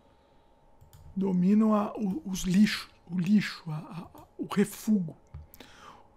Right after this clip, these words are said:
O Pon-, Pony Factory.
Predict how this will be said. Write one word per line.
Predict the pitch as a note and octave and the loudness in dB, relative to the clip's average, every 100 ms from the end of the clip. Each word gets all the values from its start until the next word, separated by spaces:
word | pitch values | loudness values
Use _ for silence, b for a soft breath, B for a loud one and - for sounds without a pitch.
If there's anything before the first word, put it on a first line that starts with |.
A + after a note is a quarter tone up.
| _ _ _ | _ _ _
O | G#3+ | -10
Pon-, | - - C4+ D#4 D4+ - - | -10 -4 0 2 0 -8 0
Pony | C#4 D#4 | 2 2
Factory. | C4+ - G#3 F#3 - - F3 F#3+ | -2 -2 -2 -2 -6 -10 -10 -12